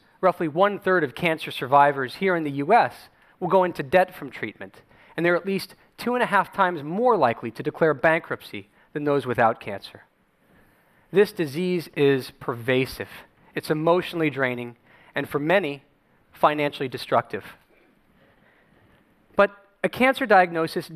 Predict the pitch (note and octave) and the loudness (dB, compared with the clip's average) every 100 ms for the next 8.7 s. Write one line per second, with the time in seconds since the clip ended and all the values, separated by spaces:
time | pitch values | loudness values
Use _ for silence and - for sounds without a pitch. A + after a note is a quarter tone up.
0 | C3+ - A#3 A#3+ E3 G#3 A3 - D#3 D#3 | -2 2 2 2 -2 0 0 -2 -4 0
1 | D3+ F3 F#3 - G2 - - - - _ | 2 4 2 -2 -12 -12 -20 -16 -18 _
2 | _ _ _ _ - G3+ B3+ C#4 G#3 A3 | _ _ _ _ 0 0 2 -4 0 0
3 | - G#3 - D#3+ C#3 A#2 A#2+ _ _ _ | 0 -8 0 0 0 -4 -10 _ _ _
4 | _ _ _ - C4+ B3 - - G3 D3+ | _ _ _ 0 2 2 -6 -2 -2 0
5 | D3 D3 C#3 C#3 - D3+ C#3 F#3+ E3 C#3 | 0 0 -2 -8 -8 -10 -2 -2 -2 -4
6 | B3+ - A#3+ A3 - - D3+ D3+ B2 - | -6 -2 -2 -2 -2 4 4 4 -8 -10
7 | C#3+ B2 - - A#2+ - A#3 A#3 G3+ - | -6 -6 -8 -14 -14 -6 -4 -2 -4 -2
8 | C#3+ B2 A2+ B2 - F#3+ - | -6 -2 0 0 -4 -16 -20